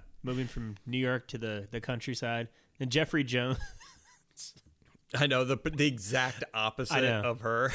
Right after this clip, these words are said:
Speaker 2: <laughs>
Speaker 1: Exactly. Like, why did she mar-, why did he marry her?
Speaker 2: He's, he's
Speaker 1: Like an arranged marriage or something.
Speaker 2: He's bird watching, and the bird's
Speaker 1: Yeah.
Speaker 2: like, eating a thing of snot or
Speaker 1: Yeah,
Speaker 2: whatever
Speaker 1: yeah.
Speaker 2: the fuck it
Speaker 1: It's, I think it's a
Speaker 2: is.
Speaker 1: dead, it's a dead animal or
Speaker 2: <laughs> Yeah.
Speaker 1: something. He goes,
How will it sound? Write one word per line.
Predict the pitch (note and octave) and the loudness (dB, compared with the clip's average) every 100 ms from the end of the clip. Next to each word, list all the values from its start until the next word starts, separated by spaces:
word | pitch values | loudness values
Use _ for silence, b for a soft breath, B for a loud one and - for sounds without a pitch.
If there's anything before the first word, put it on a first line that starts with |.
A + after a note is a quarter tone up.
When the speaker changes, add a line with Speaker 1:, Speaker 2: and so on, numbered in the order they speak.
| - | -2
Speaker 2:
<laughs> | - | 0
Speaker 1:
Exactly. | A#3 B2+ A#2+ C3 C3 A2+ G#2+ | 0 2 2 2 2 -2 -2
Like, | A#2 A2+ | -4 -2
why | B2 | 0
did | B2 | 0
she | A#2+ A#2 | -2 -2
mar-, | A2+ A#2+ | -2 -2
why | B2+ | 0
did | B2 | 2
he | C3 | 2
marry | A#2 A2+ A#2 | 2 2 2
her? | A#2+ A#2+ - - _ _ b b b b b b | 2 -2 -6 -20 _ _ b b b b b b
Speaker 2:
He's, | C3+ A#2 A#2+ | -2 -2 -4
he's | A#2 | -2
Speaker 1:
Like | C3 | 0
an | C3+ | 2
arranged | A#2+ B2 B2 A#2 | 4 2 2 0
marriage | A#2+ A#2+ A#2+ | 2 2 2
or | |
something. | B2 C3 A#2 B2 B2 A#2+ A#2 b b | 0 0 0 0 0 -4 -10 b b
Speaker 2:
He's | C#3+ B2 | -4 -4
bird | - - B2 A#2+ G#2+ | -10 -2 -2 0 -2
watching, | B2 A#2+ C3 | -2 0 -2
and | A#2+ | -2
the | F#2+ | -4
bird's | E2+ C3+ | 2 2
Speaker 1:
Yeah. | G#2+ | 2
Speaker 2:
like, | A2+ | 0
eating | - F#2+ A2+ | -4 -6 -6
a | |
thing | G2+ A#2+ A2+ | -4 -2 -2
of | |
snot | - - A2 F#2+ A2 A#2 | 0 -2 -2 0 2 4
or | |
Speaker 1:
Yeah, | D3 | 4
Speaker 2:
whatever | C3+ A#2 | 6 4
Speaker 1:
yeah. | |
Speaker 2:
the | B2+ | 0
fuck | B2+ - - - | -4 -8 -4 -2
it | A3 | 0
Speaker 1:
It's, | C#3+ | 2
I | G3 | 4
think | E3+ F#3+ | 6 6
it's | E3 | 4
a | |
Speaker 2:
is. | C#3+ | 2
Speaker 1:
dead, | C#3+ D3+ | 4 4
it's | C#3 D3 | 2 -2
a | |
dead | A#2 C#3 | 4 4
animal | C#3 A#2 B2 A2 | 4 2 2 0
or | G2+ | 0
Speaker 2:
<laughs> | |
Yeah. | G2+ | 0
Speaker 1:
something. | A#2 G#2 | 0 0
He | A2 | -2
goes, | G#2+ | -2